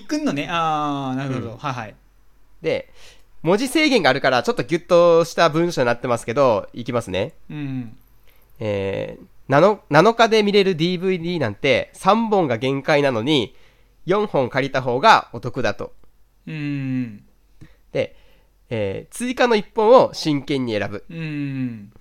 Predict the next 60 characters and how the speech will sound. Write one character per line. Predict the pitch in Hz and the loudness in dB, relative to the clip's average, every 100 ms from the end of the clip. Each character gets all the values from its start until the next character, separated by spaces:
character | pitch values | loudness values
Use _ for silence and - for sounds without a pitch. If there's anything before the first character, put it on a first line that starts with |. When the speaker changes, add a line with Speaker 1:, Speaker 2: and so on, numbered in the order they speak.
| _ | _
Speaker 2:
し | - - | -14 0
か | 233 | 0
し、 | - 196 | 0 -2
そ | 214 | 2
の | 233 | 4
一 | 240 | 2
本 | 240 - 240 226 | 0 -2 0 0
が | 233 185 - | 2 2 2
旧 | - 233 | -4 -6
作 | 240 247 240 | 0 0 2
だ | 220 | 0
っ | |
た | 240 190 | 0 -4
た | 147 | -2
め、 | 196 135 - - | 2 0 0 -10
対 | - 185 | 2 2
象 | 185 185 | 4 2
外。 | 110 - - - | 2 -2 -10 -18
Speaker 1:
う | 160 | -10
ん。 | 143 131 117 _ _ _ _ _ _ _ _ _ | -8 -8 -10 _ _ _ _ _ _ _ _ _
Speaker 2:
四 | 180 233 247 | 4 6 6
本 | 226 202 208 | 4 6 8
を、 | 226 131 | 8 8
今 | 160 165 | 0 -2
持 | 170 | -2
っ | - | -2
て | |
る | 160 | -2
四 | 175 226 214 | 0 -2 -2
本 | 196 185 | 0 0
を | |
レ | 131 165 | 2 0
ジ | 190 | 0
に | 156 | -2
預 | 135 135 | -2 -4
け、 | - 269 160 | -2 0 0
Speaker 1:
<laughs> | 139 | -2
う | |
ん。 | 214 196 196 190 180 156 127 | -4 -4 -4 -6 -8 -8 -8
Speaker 2:
え | 123 113 | -6 -6
ー、 | |
純 | 110 254 269 | -4 -2 -2
新 | - 254 254 | -2 -4 -2
作 | 240 247 | -2 0
一 | 233 | -4
本 | - - 240 | -6 4 6
を | 247 | 6
チ | 190 | 4
ョ | |
イ | 131 | 0
ス。 | - - - | -4 -14 -12
Speaker 1:
う | |
ん。 | 165 156 147 127 113 _ _ _ _ _ _ | -10 -8 -8 -8 -12 _ _ _ _ _ _
Speaker 2:
で、 | 226 185 - - _ | -2 0 -2 -12 _
ふ | - | -4
と | 339 | -4
旧 | - 269 311 | -2 -2 0
作 | 359 302 | -2 -2
二 | 277 | -2
本、 | 254 247 175 | 0 0 -2